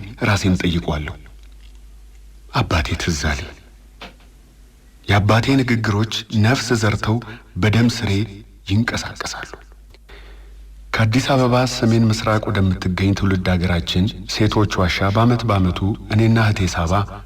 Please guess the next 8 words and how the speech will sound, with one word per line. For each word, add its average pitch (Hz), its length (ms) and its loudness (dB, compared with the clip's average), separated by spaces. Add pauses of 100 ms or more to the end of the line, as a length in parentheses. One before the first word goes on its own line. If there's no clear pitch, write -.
(160)
አባታችንን 98 720 0
ለመጠየቅ 80 520 -2
እንሄዳለን። 87 540 -2 (1500)
አባታችን 127 640 2
ለእኛ 98 240 4 (260)
ሙሉ 160 260 4
ህይወታችን 90 580 -2
ነው። 73 120 -10